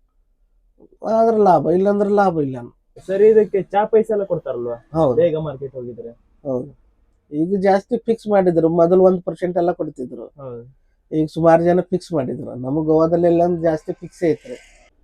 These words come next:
Speaker 1: ಅಲ್ಲ, ಬಾಡಿಗೆ ಫಿಕ್ಸ್ ಇದ್ರು, ಚಾ ಪೈಸಾ ಫಿಕ್ಸ್ ಮಾಡಿದ್ರು, ಅವರು ಪರ್ಸೆಂಟೇಜ್ ಲೆಕ್ಕ ಇಲ್ಲ ಗೋವಾದಲ್ಲಿ.
Speaker 2: ಹೌದು.
Speaker 1: ಇಲ್ಲಿ ನಮ್ದು ಕರ್ನಾಟಕದಲ್ಲಿ ಉಂಟ್ರಿ ಒಂದ್ ಪರ್ಸೆಂಟ್. ಅದು ಮೊದಲು ಗೋವಾದಲ್ಲಿ ಕೊಡ್ತಿದ್ರು,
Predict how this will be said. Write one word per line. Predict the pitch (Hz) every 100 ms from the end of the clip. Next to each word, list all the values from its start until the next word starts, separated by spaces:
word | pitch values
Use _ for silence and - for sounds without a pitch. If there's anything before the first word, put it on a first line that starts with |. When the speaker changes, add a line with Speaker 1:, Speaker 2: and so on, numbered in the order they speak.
| _ -
Speaker 1:
ಅಲ್ಲ, | 254
ಬಾಡಿಗೆ | 175 151 135 156 202 233
ಫಿಕ್ಸ್ | 226 233 226 -
ಇದ್ರು, | 240 226 202 170 170 180
ಚಾ | 196 202
ಪೈಸಾ | 226 214
ಫಿಕ್ಸ್ | 226 226 - 233
ಮಾಡಿದ್ರು, | 226 175 151 151
ಅವರು | 170 190
ಪರ್ಸೆಂಟೇಜ್ | 185 - 196 175 226 220 220
ಲೆಕ್ಕ | 220 214 175
ಇಲ್ಲ | 139 - - - - - - 160
ಗೋವಾದಲ್ಲಿ. | 165 160 135 120 - 139
Speaker 2:
ಹೌದು. | 135 117 110 - _ _ _ _ _ _ _ _ _ -
Speaker 1:
ಇಲ್ಲಿ | 190 190
ನಮ್ದು | 190 190 190 185
ಕರ್ನಾಟಕದಲ್ಲಿ | 180 175 185 185 185 190 190
ಉಂಟ್ರಿ | 190 180 160 156
ಒಂದ್ | 156 156 160 165
ಪರ್ಸೆಂಟ್. | - 156 156 156
ಅದು | 160 160 160 165
ಮೊದಲು | 165 170 196 220
ಗೋವಾದಲ್ಲಿ | 196 196 202 226
ಕೊಡ್ತಿದ್ರು, | 226 185 - 131 139 160